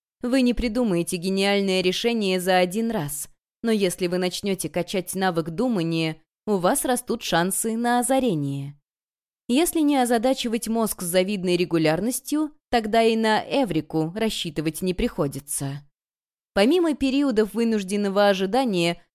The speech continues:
планируйте специальное время для думания.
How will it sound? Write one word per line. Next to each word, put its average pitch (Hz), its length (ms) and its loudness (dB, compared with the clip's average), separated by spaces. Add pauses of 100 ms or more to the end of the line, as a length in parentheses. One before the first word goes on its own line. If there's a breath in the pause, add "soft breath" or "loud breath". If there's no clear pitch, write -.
планируйте 302 560 2
специальное 277 800 2
время 196 320 2
для 226 160 0
думания. 143 840 -2